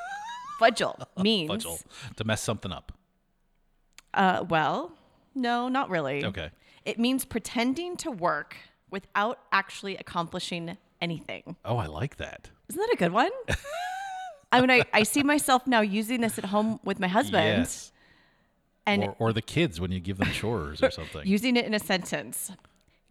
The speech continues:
Speaker 1: Gilbert spent Friday afternoon fudgling at his desk while counting down the hours until the weekend. <laughs> Fudgling. Fudgel.
Speaker 2: Fudgling. All
Speaker 1: Fudgel.
Speaker 2: right. I like that.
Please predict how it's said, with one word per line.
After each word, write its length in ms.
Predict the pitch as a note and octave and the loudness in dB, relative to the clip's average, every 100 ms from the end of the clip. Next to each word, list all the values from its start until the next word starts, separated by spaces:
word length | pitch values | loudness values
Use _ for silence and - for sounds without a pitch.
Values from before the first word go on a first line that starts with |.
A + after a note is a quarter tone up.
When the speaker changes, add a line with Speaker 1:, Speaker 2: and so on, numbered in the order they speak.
| D3+ | 0
Speaker 1:
Gilbert 580 | A3 D4+ F3+ D#3 - - | 2 4 2 0 -4 -10
spent 400 | - - D3+ - | -8 -4 -4 -4
Friday 380 | - G3 G#3 D#3+ | 2 6 6 4
afternoon 640 | D3 - E3+ F3 F#3 D3+ - | 0 -2 -2 0 0 -2 -6
fudgling 600 | - G3+ G3+ E3 D#3+ D#3+ | 0 0 0 -2 -2 -4
at 120 | E3+ | -4
his 200 | E3+ D3 | -6 -2
desk 400 | F3 - - - | 0 0 -6 -2
while 160 | E3 D3+ | 0 0
counting 540 | - G#3 A#3 C#4+ A#3+ | 0 -2 0 -2 0
down 300 | F3 F3+ G3 | 4 4 2
the 120 | G3+ | -2
hours 460 | D#3+ E3 E3+ E3 - | 0 0 0 -4 -6
until 320 | F3+ - - | -14 -12 -10
the 100 | E3 | -8
weekend. 720 | D#3+ D#3 - C3 A2+ F#2 - - - - | -8 -10 -8 -8 -8 -14 -18 -14 -16 -8
<laughs> 0 | D#3 - - - - B2 - B2 - - - - - - - - - - | -8 -8 -10 -10 -10 -14 -12 -4 -2 -2 -4 -6 -10 -20 -20 -20 -4 2
Fudgling. 720 | F#3+ - F3 D#3 B2+ F#2+ G3 - - - - - | 2 2 0 -2 -6 -12 -14 -16 -20 -20 -20 0
Fudgel. 380 | A#3 F#3 G2+ E2+ | 0 2 -2 -4
Speaker 2:
Fudgling. 240 | E2 E2 - - | -6 -10 -12 0
All 80 | - | 0
Speaker 1:
Fudgel. 120 | G#2 G#2+ | 2 -2
Speaker 2:
right. 80 | E2 - - | -4 -8 -12
I 100 | F2 | -10
like 260 | G2 G2 | -8 -8
that. 240 | F#2+ F2+ | -6 -4